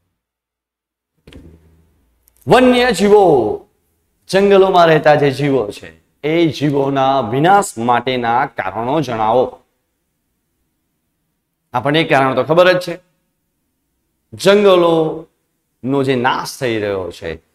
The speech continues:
નિર્વનીકરણ થઈ રહ્યું છે, એ નિર્વનીકરણને કારણે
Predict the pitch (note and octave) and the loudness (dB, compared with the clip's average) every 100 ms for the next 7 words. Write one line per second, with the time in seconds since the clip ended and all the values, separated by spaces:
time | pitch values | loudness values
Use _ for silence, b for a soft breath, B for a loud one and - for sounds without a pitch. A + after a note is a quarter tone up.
0 | _ _ F3 A#3 C4 B3 A#3 G#3+ F#3+ F3+ | _ _ 2 4 6 4 4 4 2 2
1 | F3 E3 D3+ C3+ C3 A#2+ G#2+ A2 G2+ F#2 | 0 2 2 4 2 0 -4 -6 -6 -6
2 | _ _ A#2+ C#3+ D3 F#3 G#3+ G3+ F3+ D3+ | _ _ -4 -2 2 2 4 2 2 0
3 | C#3+ C3+ B2 A#2 A2 B2 C3+ D#3+ F#3+ G#3 | -2 -4 -6 -6 -4 -4 -2 -2 -2 -4